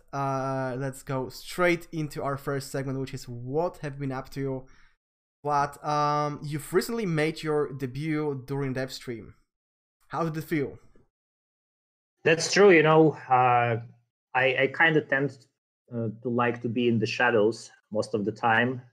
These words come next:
Speaker 2: you know, all these jokes about vampires aside. Uh, I just decided that maybe since we will have an esports dedicated subject,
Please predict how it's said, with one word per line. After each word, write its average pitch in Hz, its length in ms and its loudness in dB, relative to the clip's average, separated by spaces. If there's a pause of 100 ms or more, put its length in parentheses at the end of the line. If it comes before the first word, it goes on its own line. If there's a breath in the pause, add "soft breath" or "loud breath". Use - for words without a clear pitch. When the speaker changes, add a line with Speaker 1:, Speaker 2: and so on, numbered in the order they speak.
(180)
Speaker 2:
you 123 80 -4
know, 107 160 2
all 110 240 0
these 104 260 0
jokes 104 400 -2
about 95 400 -4 (200)
vampires 104 580 -2
aside. 104 460 -2 (600)
Uh, 107 640 2 (1040)
I 151 40 0
just 151 180 2
decided 151 380 4
that 139 140 2
maybe 135 520 4
since 123 480 -2
we 123 160 -2
will 117 220 0
have 120 260 0
an 110 60 0
esports 120 460 2
dedicated 117 540 -2
subject, 107 560 0